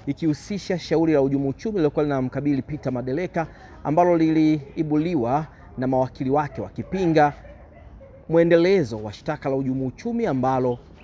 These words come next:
lilikuwa linapaswa kuendelea kusikilizwa, huku yeye akitakiwa asipewe dhamana kutokana na aina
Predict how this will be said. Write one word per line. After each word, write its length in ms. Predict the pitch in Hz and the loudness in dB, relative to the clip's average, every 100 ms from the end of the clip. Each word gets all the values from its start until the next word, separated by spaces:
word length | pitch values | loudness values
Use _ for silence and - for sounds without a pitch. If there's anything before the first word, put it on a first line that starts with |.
| - - - - - - - - | -20 -20 -20 -20 -20 -20 -20 -4
lilikuwa 420 | 160 165 - 214 175 | 2 2 4 4 4
linapaswa 520 | 165 - 196 202 175 | 2 -2 -8 -8 -4
kuendelea 420 | 160 143 143 160 | -2 2 2 2
kusikilizwa, 840 | - - - 127 180 120 113 147 190 - - - - | -2 -12 -8 -6 -4 -4 0 0 -2 -12 -20 -20 -6
huku 360 | 202 - 151 208 - - | -4 0 0 0 -8 -12
yeye 540 | 113 143 156 151 147 147 - - | 2 4 4 2 0 -4 -10 -8
akitakiwa 760 | 147 170 160 147 - 202 131 | -6 -4 -4 -6 -6 -2 -2
asipewe 580 | 107 117 - 147 135 131 - - | -2 -10 -2 2 2 -2 -10 -6
dhamana 420 | 127 131 170 143 | -2 0 0 -2
kutokana 280 | 110 - 135 | -4 -4 -4
na 140 | 127 135 | -2 -2
aina 400 | 139 175 151 | -2 2 0